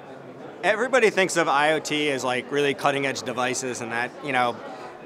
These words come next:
always getting information out of it. But I O T, if you have really well defined and well designed devices, is, can be brought to elderly people as well. This watch that I have on right now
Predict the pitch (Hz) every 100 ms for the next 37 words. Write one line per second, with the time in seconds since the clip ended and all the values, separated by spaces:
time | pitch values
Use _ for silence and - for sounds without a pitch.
0 | - 127 - 123 156 147 160 143 135 131
1 | 131 131 131 123 123 120 - - - -
2 | - - - - - - - - - -
3 | - - - - 202 202 190 233 226 196
4 | 185 180 170 - - - 165 147 143 147
5 | 147 117 117 139 160 165 131 135 147 147
6 | 131 - 139 139 139 147 - - - -
7 | - 135 123 127 147 151 131 131 131 131
8 | 143 147 139 139 147 147 - 160 - -
9 | - - - 139 131 - - - 160 151
10 | 135 143 147 - 147 139 135 131 139 135
11 | 127 123 127 123 110 123 113 - - -
12 | 151 165 160 143 165 - 165 160 156 160
13 | 160 170 170 170 170 175